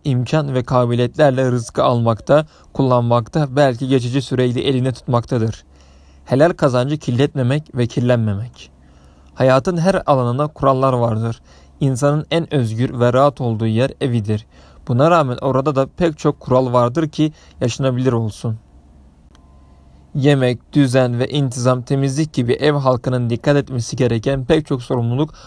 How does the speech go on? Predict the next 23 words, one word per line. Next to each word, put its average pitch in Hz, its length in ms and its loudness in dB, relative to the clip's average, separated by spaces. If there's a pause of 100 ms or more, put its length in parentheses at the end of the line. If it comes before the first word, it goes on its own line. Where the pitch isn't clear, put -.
(160)
bu 139 80 -2
kuralları 127 440 2
gerekli 120 460 0
kılar. 110 340 -2 (360)
Okulda, 127 600 2
iş 151 240 -4
yerinde, 120 340 0
sokakta, 127 640 -2 (300)
trafikte, 127 720 -2
devlette, 131 640 0
dünya 143 300 -2
nizamında 127 680 0
da 127 100 0
böyledir. 117 480 -4 (460)
İnsanların 135 580 -2
koyduğu 143 380 0
kurallar 123 540 -2
bazen 135 300 4
eksik 139 440 -6
ya 127 120 0
da 131 40 2
yanlış 127 420 -2
olabilir. 117 440 -2